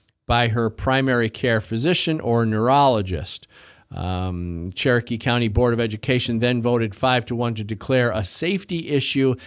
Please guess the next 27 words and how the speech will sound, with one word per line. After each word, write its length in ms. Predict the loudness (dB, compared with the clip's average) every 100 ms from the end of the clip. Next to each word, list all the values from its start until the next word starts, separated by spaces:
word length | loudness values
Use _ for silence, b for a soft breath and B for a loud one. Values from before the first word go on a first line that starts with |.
| B
and 200 | -6 -6
canceled 440 | -2 0 0 -2 -2
all 260 | 2 2
games 400 | 2 0 0 -2
against 520 | -4 -4 0 0 -2 -6
Highland, 580 | -2 0 2 0 -2 -6 b b b _ _ _ _
Highlands 460 | -4 2 2 2 -4
High 440 | -2 2 4 4
after 340 | 2 -2 -2 -6
coach 460 | 0 2 2 0
and 260 | -4 -4 -2
Cherokee 500 | 0 2 2 0 -4
board 340 | 0 0 0
member 260 | 0 -2 -2
Joe 280 | -2 0 0
Wood 400 | 2 2 2 0 B B B -10
said 420 | 0 0 0 -4 B
he 180 | -6 0
had 180 | 0 0
never 240 | -2 -2
seen 280 | -4 -4 -4
a 60 | -4
hit 260 | -4 -6
like 220 | -8 -8
this 160 | -8 -10
before. 420 | -10 -8 -6 -6 B B
So 320 | 0 2 2